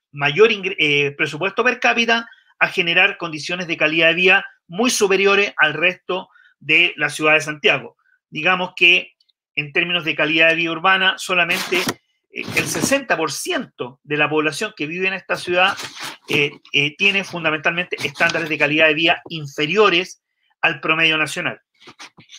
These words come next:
Eh, por otro lado, los municipios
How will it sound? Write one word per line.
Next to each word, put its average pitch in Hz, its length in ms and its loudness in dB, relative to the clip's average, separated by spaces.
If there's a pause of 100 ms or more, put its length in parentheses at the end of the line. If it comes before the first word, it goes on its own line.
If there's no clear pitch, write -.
(460)
Eh, 156 520 4 (1500)
por 185 120 0
otro 254 200 4
lado, 254 300 4 (160)
los - 120 -4
municipios 226 540 -4